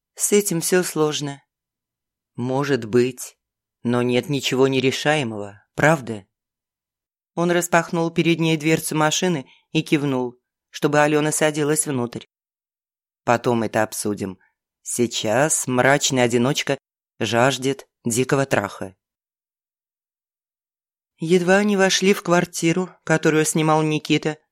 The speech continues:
он набросился на губы Алены, сминая их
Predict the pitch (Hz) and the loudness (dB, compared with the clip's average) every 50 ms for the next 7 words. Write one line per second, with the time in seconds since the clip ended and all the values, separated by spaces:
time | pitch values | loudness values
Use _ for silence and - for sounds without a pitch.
0 | _ _ _ - 175 170 170 165 165 165 165 160 170 180 - - 156 151 - - | _ _ _ 0 2 4 4 4 4 2 4 2 2 2 2 0 0 0 0 -2
1 | - 147 147 143 - 143 156 156 156 151 151 156 156 143 151 151 156 147 139 131 | -4 -4 -4 -6 -2 2 2 2 4 4 2 2 4 4 2 2 2 2 0 -4
2 | 127 127 123 _ _ _ _ _ _ _ - - - 165 156 147 147 143 147 160 | -4 -8 -14 _ _ _ _ _ _ _ -8 -4 -2 0 0 2 2 2 2 2
3 | 156 143 127 - - 120 113 - - | 2 0 -2 -2 -2 -4 -4 -4 -8